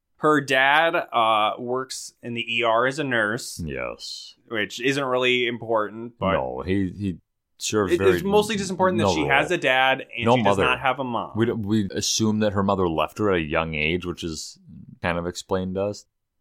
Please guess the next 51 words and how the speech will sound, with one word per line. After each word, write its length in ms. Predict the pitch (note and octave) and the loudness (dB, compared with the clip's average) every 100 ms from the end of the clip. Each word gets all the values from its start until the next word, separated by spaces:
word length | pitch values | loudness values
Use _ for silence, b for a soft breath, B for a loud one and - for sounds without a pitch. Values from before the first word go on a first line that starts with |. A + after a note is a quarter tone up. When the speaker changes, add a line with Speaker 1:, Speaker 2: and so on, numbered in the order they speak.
| - | -2
Speaker 1:
Other 260 | D#3+ F#3 | 0 2
issues 360 | D#3 D3+ D#3 D3+ | 0 0 0 0
she's 260 | - D3 C3 | -2 -4 -4
working 400 | C3 C3 C3 B2+ | -6 -6 -10 -8
through 240 | C#3 C3+ | -6 -4
is 80 | A#2 | -6
she 240 | - C3 A#2 | -6 -10 -8
has 280 | B2 A#2+ A2 | -4 -4 -6
a 60 | |
bad 340 | F#2+ A2 B2+ B2+ | -2 0 0 0
boyfriend. 640 | A2 G2 - G2 F#2+ A#2 _ | -2 -2 -6 -10 -10 -14 _
Speaker 2:
Who 240 | G#2 G2+ | -2 0
saves 420 | F#2+ G2 G2 F#2+ - | 0 2 2 0 -2
orphans 500 | F#2+ F#2+ G#2 G2+ G#2 | 0 0 0 -4 0
all 160 | G2+ G2 | 0 -2
the 80 | G2 | -2
time, 260 | G#2 G2+ | 0 0
Speaker 1:
Well, 160 | G#2 G2+ | 0 -4
I 80 | F#2 | -4
Speaker 2:
she's 180 | G2 F#2 | -4 -4
Speaker 1:
think 100 | A2 | 2
Speaker 2:
told. 280 | G2+ G#2 G2 | 2 2 -2
Speaker 1:
he's 320 | F2+ E2+ F2 | -14 -16 -18
a 100 | D#2+ | -20
liar. 540 | D#2+ D2+ - _ _ _ _ _ | -20 -20 -20 _ _ _ _ _
Speaker 2:
Yeah. 280 | F#2 B1 - _ _ _ | -2 -2 -6 _ _ _
Speaker 1:
He, 340 | E3 D3 B2+ _ _ | -6 -6 -6 _ _
he's 220 | D3 C#3 | -12 -4
a, 400 | B2 G2+ F#2 F2 - _ _ _ | 0 2 0 -4 -10 _ _ _
what's 220 | A2 - | -16 -14
the 260 | F#2+ F2+ - _ _ _ - | -12 -12 -12 _ _ _ -4
Speaker 2:
A 60 | G2+ | -2
fuck 400 | B2+ C3+ C#3+ F#3+ | 2 2 2 0
boy. 240 | F2 E2 | 4 4
Speaker 1:
slacktivist. 380 | G2 - - - | 2 -6 -16 -14
He 240 | A#2+ B2+ | -4 0
acts 400 | B2+ C3+ C#3 - C3 | 4 4 2 -2 -6
like 320 | A2 G#2 F#2+ | -2 -2 -4
he's 320 | G2+ F#2 G2 | -10 -10 -10
into, 460 | G#2 G2+ G#2 F#2+ F2+ | -14 -12 -10 -10 -10
like, 140 | F#2+ | -12
social 380 | - G#2 F#2 G2+ | -8 -8 -8 -12
justice 460 | E2+ F2 - E2 E2 | -10 -12 -12 -12 -4
Speaker 2:
Yes, 120 | D2+ | -4
Speaker 1:
stuff, 220 | B1 A1+ | -4 -6
but 140 | F2 E2+ | -8 -2
Speaker 2:
he 60 | G2 | 0
doesn't 200 | F2 E2 | 0 -4
Speaker 1:
he's 80 | |
Speaker 2:
do 180 | D#2 D#2+ | -8 -8
anything. 440 | C#2 C#2 C2+ C2 | -8 -10 -12 -12